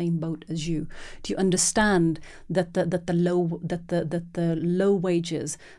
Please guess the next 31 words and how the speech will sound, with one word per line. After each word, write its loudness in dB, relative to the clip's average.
that -4
the, 2
that -2
the -4
terrible 0
working 0
conditions, -4
that -2
the 2
lack 2
of 0
rights, 0
workers' -4
rights, -4
the 0
lack 2
of -2
a 0
dignified 4
or, 0
or 4
the 4
prospects -2
of 0
a 0
dignified -2
life, 0
he 4
is 8
robbed 6
of 2